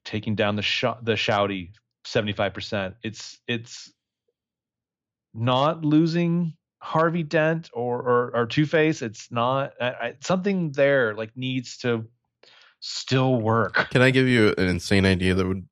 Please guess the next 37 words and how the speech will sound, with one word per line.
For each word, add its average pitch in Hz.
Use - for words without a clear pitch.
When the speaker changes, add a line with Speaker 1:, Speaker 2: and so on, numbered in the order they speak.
Speaker 2:
require 107
a 82
rewrite 95
of 90
the 90
whole 95
movie 95
and 95
probably 98
wouldn't 92
work? 95
Speaker 1:
Sure. 123
Speaker 2:
So 104
my 107
thing 107
would 95
be 87
that, 87
uh, 90
building 101
on 95
the 92
last 92
movie, 90
Rachel 95
Dawes 87
is 90
the 92
D 90
A, 87
Harvey 90
Dent 92
is, 87
like, 90
the -
lead 92
prosecutor. 87